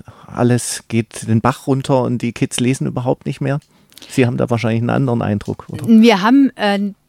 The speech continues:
Speaker 2: bisschen einen anderen Eindruck. Wir können tatsächlich, äh, feststellen, dass, äh, in, eben in der Kinderbücherei wir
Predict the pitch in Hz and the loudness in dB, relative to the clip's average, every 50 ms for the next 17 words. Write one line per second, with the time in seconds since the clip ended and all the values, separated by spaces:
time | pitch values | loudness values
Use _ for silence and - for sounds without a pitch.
0 | _ - 262 285 - - - 302 247 214 190 - 151 196 240 277 311 285 285 277 | _ 0 2 2 0 -2 0 0 2 2 2 2 2 2 4 4 4 4 4 2
1 | 247 - 220 233 262 269 254 262 277 254 - - 220 208 - 220 214 220 220 202 | 2 2 2 2 2 2 2 0 -2 -2 0 -2 -2 -2 0 0 0 0 0 0
2 | - 202 208 220 - - 240 240 - 240 226 196 - - 185 196 196 185 180 170 | 2 0 0 0 0 0 -2 0 2 0 -2 -2 -2 -2 0 0 0 0 -2 -4
3 | - - 208 202 - - - 220 196 202 185 196 185 - 165 170 190 180 143 135 | -4 -4 -4 -2 -2 -2 0 0 2 2 2 0 -2 -2 -2 0 0 0 0 0
4 | 170 208 208 - - 214 220 202 214 190 180 175 175 - - 247 247 240 220 - | -2 -2 -2 0 2 2 2 2 2 2 0 -2 0 2 2 4 4 4 2 0
5 | 220 175 196 202 196 185 180 165 185 175 165 165 | -2 0 0 0 2 0 2 2 2 2 2 0